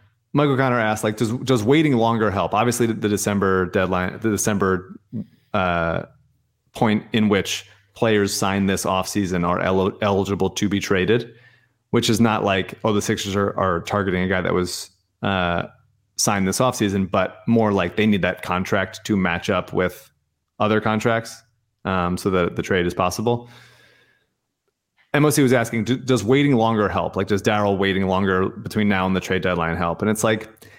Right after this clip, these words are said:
I think the answer is honestly yes. I mean, it, yes, it could. Like, the idea of, like, "Oh, there's no difference between n-, now or December and February." It's like,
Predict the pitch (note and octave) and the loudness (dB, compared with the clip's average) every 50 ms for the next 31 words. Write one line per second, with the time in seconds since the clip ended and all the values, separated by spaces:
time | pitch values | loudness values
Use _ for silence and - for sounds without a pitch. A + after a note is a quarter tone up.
0 | - - - G3 G3 - A#3 F3+ G3+ G3 F#3+ F#3+ F#3 - F3 D#3+ D3+ D#3 E3 D3+ | -8 -2 -2 0 2 2 2 4 4 4 4 4 2 2 2 2 2 2 2 2
1 | - E3 D#3+ C#3+ C3+ C3+ C#3 C#3 - - - - - - _ _ - C#3+ D3 C#3 | 2 2 4 4 4 4 2 0 -2 -6 -10 -14 -20 -20 _ _ 2 2 4 4
2 | C#3 C#3 - - - - D3 C#3+ D3 C#3 - C3+ C3+ - - B2 B2 C3+ C3+ C3+ | 2 0 -4 -8 -2 0 2 2 4 2 2 0 0 2 2 4 4 4 2 0
3 | - A#2+ A#2+ A2+ A#2 B2+ C3 B2+ B2+ C3 B2+ A#2+ A2 A#2 A2 G#2+ - B2 A2 A2+ | 0 0 0 0 2 2 2 4 4 4 4 4 4 2 2 2 2 2 2 2
4 | G#2+ G2+ A2+ G#2+ A2 G2+ G#2+ G2+ - G#2+ G#2 G2+ G#2 G#2 - D#3 B2+ A#2 A2 - | 2 2 2 2 2 2 0 0 0 0 0 0 0 -2 -4 -4 -4 -4 -4 -4
5 | - - - A#2 A2 G#2+ G2+ F#2 F#2+ G2 G2+ G#2 G2+ F#2+ F2+ E2+ F#2+ - - G#2 | -6 -6 -2 0 0 2 2 0 0 0 0 0 0 0 -2 -2 -4 -4 -2 -2
6 | G2 G2 G2 G2 G2 - - G2 G2 - - G#2+ G#2 A2+ A#2 A#2 A2+ G#2 G#2+ G#2+ | -2 0 0 0 0 0 0 -2 -2 -2 -2 0 2 2 2 2 2 0 0 -2
7 | G2+ | -2